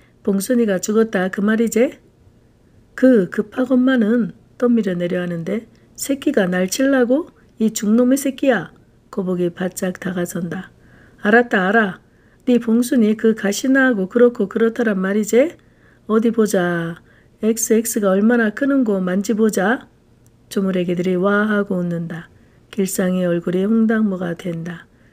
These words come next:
사정없이 거북이를 떠밀어내고 조무래기들 사이를 빠져 달아난다.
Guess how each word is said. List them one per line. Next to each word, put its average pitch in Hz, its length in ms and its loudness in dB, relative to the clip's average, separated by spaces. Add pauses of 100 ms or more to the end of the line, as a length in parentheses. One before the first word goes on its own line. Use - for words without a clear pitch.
(140)
사정없이 196 680 0
거북이를 185 540 -2
떠밀어내고 196 920 -2 (220)
조무래기들 180 640 -2
사이를 202 640 -2
빠져 180 480 -2
달아난다. 170 720 -6